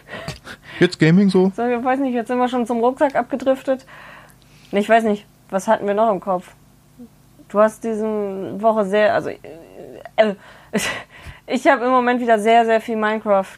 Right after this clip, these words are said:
Speaker 2: gespielt. So,
Speaker 1: Mhm.
Speaker 2: Guilty Pleasure ist am Start.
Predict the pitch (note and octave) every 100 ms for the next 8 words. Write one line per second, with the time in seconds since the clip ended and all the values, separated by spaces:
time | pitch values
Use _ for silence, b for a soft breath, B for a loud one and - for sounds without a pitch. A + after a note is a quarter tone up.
0 | - F#3+ - F#3+ G#3 G#3 F3+ E3+ D#3+ A2
1 | - - - - - E3+ A3 F#3+ - A3+
2 | A3+ G#3 G3+ G3+ F#3+ G3 - G#3+ G3 A3+